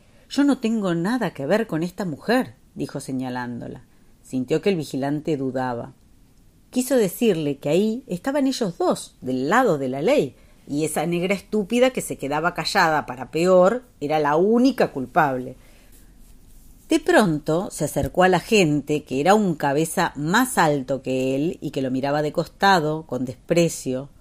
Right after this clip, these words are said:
con duros ojos salvajes inyectados y malignos, bestiales, con grandes bigotes de morsa. Un animal, otro cabecita negra.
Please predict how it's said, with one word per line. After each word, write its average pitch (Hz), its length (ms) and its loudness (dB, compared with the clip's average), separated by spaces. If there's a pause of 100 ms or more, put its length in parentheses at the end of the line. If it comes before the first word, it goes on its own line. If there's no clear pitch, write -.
(200)
con 135 380 -2
duros 185 400 2
ojos 147 240 -6
salvajes 147 520 -4
inyectados 147 640 -4
y 143 60 -4
malignos, 135 720 -2 (160)
bestiales, 143 800 0 (400)
con 156 260 0
grandes 196 480 4
bigotes 151 380 0
de 135 100 -4
morsa. 123 600 -6 (200)
Un 214 160 0
animal, 139 640 0 (420)
otro 185 380 6
cabecita 131 540 -4
negra. 113 420 -10